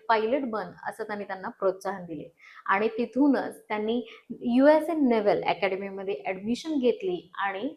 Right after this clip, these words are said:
त्यांनी पायलट होण्याचं त्यांचं हे जे स्वप्न होतं ते साकार केलं. त्यानंतर अंतराळवीरात जाण्याचा त्यांचा मार्ग सुरू झाला. एकोणीसशे नव्वदच्या आखाती युद्धात त्यांनी साहित्य व रसद पुरवण्याचे काम केले. एकोणीसशे त्र्याण्णव मध्ये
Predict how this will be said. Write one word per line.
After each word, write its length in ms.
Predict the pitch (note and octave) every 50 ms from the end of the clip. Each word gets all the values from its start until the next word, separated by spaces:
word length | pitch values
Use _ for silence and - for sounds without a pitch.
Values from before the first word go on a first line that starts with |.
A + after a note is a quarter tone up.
| _ -
त्यांनी 220 | G#3+ G#3 G3+ G#3+ A#3+ - -
पायलट 320 | A#3+ G#3+ G3 G3+ A#3+ D4+ - -
होण्याचं 340 | C4+ B3 G#3+ F#3+ F3+ - F#3
त्यांचं 300 | F#3 F#3+ F#3 F#3 - G3
हे 140 | G3 G3 F#3
जे 140 | F3+ G3 G#3
स्वप्न 380 | G#3 - G3 F3+ - - A#3+
होतं 360 | B3 A#3+ G#3+ F3+ - F3 F3+
ते 220 | G3 - - B3 B3+
साकार 440 | B3 - A3 F3+ F3+ - G#3 A3+ B3
केलं. 320 | B3 - F#3+ E3+ E3 F3 E3+ - - -
त्यानंतर 560 | G#3+ A#3 C#4 D#4 D4 A#3+ - G3 F3+ F3 - - -
अंतराळवीरात 760 | G3 G#3 G#3 G#3 G#3+ G#3 G#3 A#3+ D#4 D4+ C4+ B3 A3+ G#3+ G#3+
जाण्याचा 440 | G#3+ G#3 G3 F#3+ F#3+ F#3+ F#3 - G3
त्यांचा 320 | G3 G3 F#3+ F#3 - G3 G3
मार्ग 500 | G3+ G3+ F#3 F#3 F#3 F#3+ G3 F#3 F#3 F3 F#3 B3
सुरू 480 | - - - - - A#3 A3 A3 A3+ A3
झाला. 380 | F3 F3+ F3+ D#3+ D3+ D3 - - _ _ _ _ _ _ _ -
एकोणीसशे 420 | B3 B3 C4+ C4 C4+ C4 C4+ D4
नव्वदच्या 520 | C4 A#3 G#3+ G#3+ G#3+ A#3+ A#3 A#3 - C4+ - -
आखाती 380 | G3+ F#3+ - A3 A3 A3 A#3+
युद्धात 480 | A3+ G#3+ G#3+ G3+ F#3 F#3 F#3 F#3 E3+ D#3+ - - -
त्यांनी 280 | G3 G3+ G#3+ A3+ A#3+
साहित्य 540 | A3+ - A#3 G#3+ G#3+ B3+ C4 B3+ - B3 A3+ A#3 - - - - G#3+
व 60 | G#3 A#3
रसद 360 | B3 A#3 A3+ A3 - B3+ C#4 C4+ -
पुरवण्याचे 460 | A3 G3+ F#3+ F3+ F3 F3 E3+ - F#3+
काम 260 | F#3+ F3+ E3 D#3 D#3+
केले. 260 | E3 - D#3 D#3+ E3 F#3 - _ _ _ _ _ _ _ _
एकोणीसशे 420 | F#3+ F#3+ - A3+ G#3 G#3 G3+ A3 G#3+
त्र्याण्णव 500 | G#3+ - G3 F#3+ F#3+ G3+ G#3+ A3+ B3+ C#4
मध्ये 380 | C4+ B3 G#3 F3+ F3+ F3 E3